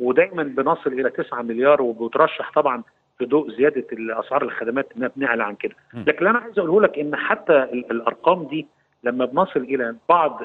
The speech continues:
Speaker 1: ال-، الاحتياج بن-،
Speaker 2: مم.
Speaker 1: بنتقدم على طول لوزارة المالية وبيحصل دعم فوري، يعني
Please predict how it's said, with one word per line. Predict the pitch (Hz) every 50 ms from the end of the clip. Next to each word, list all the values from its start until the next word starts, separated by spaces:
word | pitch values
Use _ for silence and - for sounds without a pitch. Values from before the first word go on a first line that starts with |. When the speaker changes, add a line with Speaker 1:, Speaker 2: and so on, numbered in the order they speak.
| - 120
Speaker 1:
ال-، | 113 110 110 110 110 110 104 101 104 104 - 110
الاحتياج | 110 101 - - - - - 135 135 160 175 170 - 120
بن-، | 113 113 123 120 123
Speaker 2:
مم. | 117 113 -
Speaker 1:
بنتقدم | 123 131 123 - 135 - - 202 - 131 123 123
على | 120 120 117
طول | - 170 165 147 131 - - _ _ _ _
لوزارة | - 117 113 143 156 151 -
المالية | 131 123 127 127 151 156 143
وبيحصل | 120 - 165 - - - 131 117 113
دعم | 143 156 139 127 123 113
فوري، | - 135 127 113 113 120
يعني | 117 123 131 123